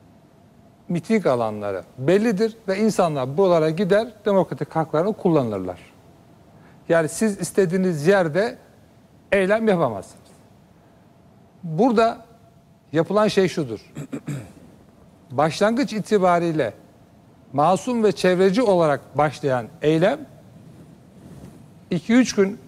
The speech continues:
polisin çok ciddi sabrına rağmen masum başlamıştır. Fakat daha sonra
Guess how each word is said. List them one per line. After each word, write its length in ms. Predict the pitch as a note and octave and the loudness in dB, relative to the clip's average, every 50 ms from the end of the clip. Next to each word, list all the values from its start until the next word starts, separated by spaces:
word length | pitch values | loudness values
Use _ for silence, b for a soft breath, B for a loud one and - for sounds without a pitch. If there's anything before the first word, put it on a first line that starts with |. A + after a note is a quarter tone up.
| - | -2
polisin 360 | - D#3+ E3 E3+ D#3+ F3+ F#3 | -2 0 0 0 -2 -4 -4
çok 280 | E3 - G#3+ G3 E3 C#3+ | -2 0 -2 -2 -2 -6
ciddi 420 | - C#3 - - F3+ F3+ D#3 C3 - | -12 -16 -8 -2 -2 -2 -2 -2 -6
sabrına 600 | - - - C#3+ D3 C#3+ C#3 D3+ D#3 D3+ D3 C3+ | -12 -10 -2 -2 0 0 0 0 0 2 2 2
rağmen 400 | C3+ D3 C#3+ C#3 D3+ F3 A#3 D#4 - - - - - - - - - - - - - - - - - - - - - - - | 2 2 2 2 2 0 -2 -2 -4 -12 -20 -20 -20 -20 -20 -20 -20 -20 -20 -20 -20 -20 -20 -20 -20 -20 -20 -20 -14 -4 0
masum 400 | F#3 G#3 A3+ F#3+ - B3+ A#3 G#3+ | 2 2 2 2 0 0 0 2
başlamıştır. 680 | G#3+ G3+ - - A3 A3 A3+ F3+ - - C4+ C#4+ C4+ - - - - - _ - | 2 0 2 0 2 2 2 0 -2 -4 -6 -6 -6 -12 -20 -20 -20 -20 _ -12
Fakat 360 | E3+ D3+ - E3+ D3+ - - | -10 -4 -4 -4 -4 -2 -2
daha 220 | D#3+ D#3+ G#3+ B3+ | 0 2 2 2
sonra 520 | - - B3 G#3+ F3+ D#3+ D3+ D#3+ G#3+ C4 | 2 2 2 2 2 2 0 0 -2 -4